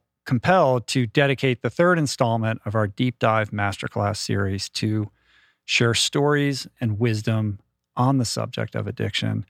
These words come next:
with some of the best guests I've ever had on the show, and to also shedding a light on a topic that has, in so many countless ways, truly shaped the trajectory of my life.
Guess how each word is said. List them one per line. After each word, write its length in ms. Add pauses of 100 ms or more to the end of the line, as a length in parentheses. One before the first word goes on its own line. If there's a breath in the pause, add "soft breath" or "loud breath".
(340)
with 80
some 160
of 80
the 80
best 300
guests 420
I've 100
ever 220
had 220
on 80
the 80
show, 480
and 380
to 340
also 560 (500 soft breath)
shedding 360
a 40
light 240
on 120
a 40
topic 420
that 120
has, 320
in 560
so 220
many 160
countless 420
ways, 540 (400)
truly 360
shaped 380
the 80
trajectory 600
of 120
my 140
life. 500